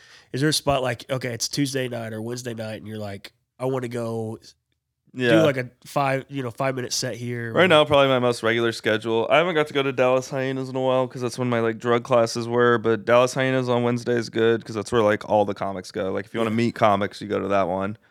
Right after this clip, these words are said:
Speaker 2: Uh, then obviously, I, you know, I do my podcast every Thursday at the Hyenas in Fort Worth.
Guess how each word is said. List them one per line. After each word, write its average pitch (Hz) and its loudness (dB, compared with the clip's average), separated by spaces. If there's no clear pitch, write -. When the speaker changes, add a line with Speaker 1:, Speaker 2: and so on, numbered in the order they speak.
Speaker 2:
Uh, 101 4
then 110 -2
obviously, 117 2
I, - -6
you 104 -6
know, 92 -2
I 95 0
do 98 -2
my 98 0
podcast 98 0
every 98 -4
Thursday 98 -2
at 92 -4
the - -10
Hyenas 95 -6
in 98 -8
Fort 98 -4
Worth. 104 0